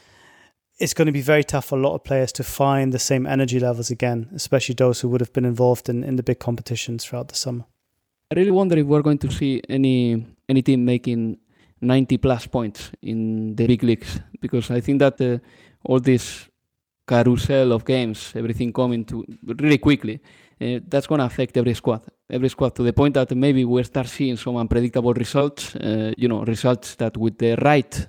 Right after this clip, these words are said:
Speaker 2: rest wouldn't happen. Probably the big team normally wins, but, uh, at the minute, everything coming together all so quickly. I don't know if, uh, we're going to see,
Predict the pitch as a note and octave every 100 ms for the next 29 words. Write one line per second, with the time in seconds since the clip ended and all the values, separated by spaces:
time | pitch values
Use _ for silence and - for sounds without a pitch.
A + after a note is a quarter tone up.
0 | - - B2+ A#2 - - - _ - _
1 | _ - B2+ G#2+ C3 C#3+ C#3 - A2+ G#2+
2 | A2 G#2+ - - A2 G#2+ A2+ A2 A2 G#2+
3 | C#3 C#3+ - - A2+ G2 A2 A2 A2+ -
4 | _ _ B2 - C#3 E3+ E3+ E3 D3+ D3
5 | D3 C3+ B2+ _ - D3+ C#3+ D#3 D3 C3+
6 | C3 - F3+ E3+ D3+ C#3 D#3 - - -
7 | - _ _ _ _ _ - E3+ F3+ F3
8 | E3 D3 - C#3+ C#3 C3+ C#3+ D3 C3+ A#2+
9 | - C3 B2+